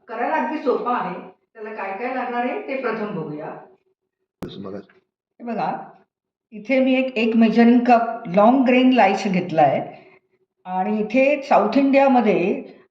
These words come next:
Speaker 1: कोलम वापरतात, पण मी इथे लाँग ग्रेन राईस घेतला आहे. हा मी वन मेजरिंग कप घेतला आहे, स्वच्छ धुवून,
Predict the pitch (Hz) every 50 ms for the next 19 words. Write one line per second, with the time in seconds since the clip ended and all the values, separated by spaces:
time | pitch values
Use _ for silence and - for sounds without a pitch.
0 | - 170 180 - 208 214 214 233 269 294 294 262 208 180 - 185 180 - - 165
1 | - - - - - 233 233 233 233 233 233 - 262 262 - - - - - _
2 | 196 196 190 196 208 196 208 202 202 202 220 233 226 - - - 175 160 160 143
3 | - 160 151 - 135 131 147 170 190 214 240 240 254 269 254 220 220 233 269 277
4 | 277 262 254 208 247 247 262 262 233 254 233 214 202 208 202 - 175 175 196 -
5 | - 208 196 - - - 233 208 190 185 214 226 214 190 208 233 226